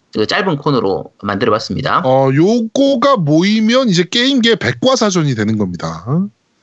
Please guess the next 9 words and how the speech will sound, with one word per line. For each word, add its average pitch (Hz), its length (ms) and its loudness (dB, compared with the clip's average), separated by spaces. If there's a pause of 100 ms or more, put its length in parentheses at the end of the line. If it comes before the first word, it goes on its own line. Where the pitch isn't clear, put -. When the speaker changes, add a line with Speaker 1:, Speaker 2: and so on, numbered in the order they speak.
(300)
Speaker 1:
뭐, 120 140 -4
얼마나 135 340 2
모아야 147 300 2
됐을까요? 143 420 0
Speaker 2:
<laughs> 220 2250 -4
뭐, 123 100 0
많이 254 200 2
모아야지, 208 400 0
뭐. 127 280 0